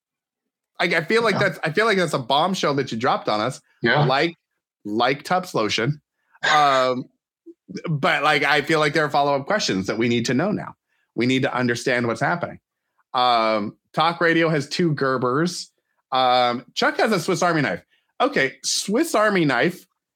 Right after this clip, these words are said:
Speaker 1: is a multi-tool.
Speaker 2: It is a multi-tool. Yeah, I, I,
Speaker 1: Yeah.
Speaker 2: for me, if, yeah, it either has to have scissors or pliers is, like, one of its main functions to it.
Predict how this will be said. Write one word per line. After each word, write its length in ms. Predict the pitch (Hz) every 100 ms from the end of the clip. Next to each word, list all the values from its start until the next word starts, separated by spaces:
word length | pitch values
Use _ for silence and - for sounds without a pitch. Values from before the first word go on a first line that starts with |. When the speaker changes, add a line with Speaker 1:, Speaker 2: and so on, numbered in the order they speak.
| _
Speaker 1:
is 220 | 226 240 214
a 100 | 214
multi-tool. 760 | 214 370 165 - 98 85 - _ _ _ _ _
Speaker 2:
It 100 | 202
is 140 | 170
a 40 | 156
multi-tool. 560 | 131 120 113 110 95 -
Yeah, 120 | 127
I, 220 | 127 160 170
I, 60 | 180 196
Speaker 1:
Yeah. 160 | 294 180
Speaker 2:
for 60 |
me, 180 | 190 220
if, 200 | 170 147 - - - - - -
yeah, 440 | 156 147 147 -
it 40 | 202
either 220 | 190 185
has 180 | 175 175
to 80 | 160
have 440 | 170 165 160 147
scissors 760 | - - - - 170 165 147
or 100 | 147
pliers 580 | 143 156 147 147 131 117
is, 140 | 127 113
like, 160 | 107 123
one 220 | 120 123
of 80 | 117
its 160 | 110
main 460 | 120 120 117 113 - _ _ _
functions 500 | 123 - 107 80 -
to 340 | - 92 - 110
it. 240 | - -